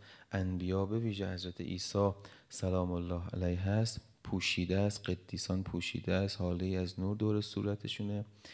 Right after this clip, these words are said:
اما بعد از این دوران یواش یواش، کم کم، که دور از شأن این منبر هست من بخوام مواردش رو براتون بخونم، می‌تونید از روی کتاب بهتون بگم، برید خودتون مطالعه کنید. تابلوهایی کشیده شده که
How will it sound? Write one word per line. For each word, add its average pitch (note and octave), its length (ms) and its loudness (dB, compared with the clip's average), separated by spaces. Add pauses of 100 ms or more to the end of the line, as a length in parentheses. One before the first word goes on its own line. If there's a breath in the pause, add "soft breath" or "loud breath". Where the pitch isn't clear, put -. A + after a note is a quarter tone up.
(340 loud breath)
اما A2+ 600 6 (1080)
بعد G#2+ 240 6
از A2+ 160 6
این A#2 160 4
دوران A2 540 6
یواش F#2 520 2
یواش، F#2+ 320 2
کم F#2 280 -4
کم، A2 340 -2 (420 loud breath)
که G2 120 -2
دور G#2+ 300 2
از F#2+ 120 0
شأن - 320 -2
این F#2 360 -2
منبر F#2 440 0
هست F#2 400 -4
من F2+ 200 -2
بخوام F#2+ 340 -4 (500 loud breath)
مواردش F#2 560 0
رو F2 60 0
براتون F#2 420 0
بخونم، F#2 580 0
می‌تونید F#2+ 360 -2
از F2+ 120 -4
روی F2+ 160 -2
کتاب F2+ 420 -6 (120)
بهتون F2+ 380 -6
بگم، F2+ 280 -2
برید F2 180 -2
خودتون F2+ 400 -4
مطالعه F2 500 -2
کنید. G2+ 500 -2 (580 loud breath)
تابلوهایی G2 560 4
کشیده A#2 340 -2
شده A2+ 280 0
که A2+ 460 2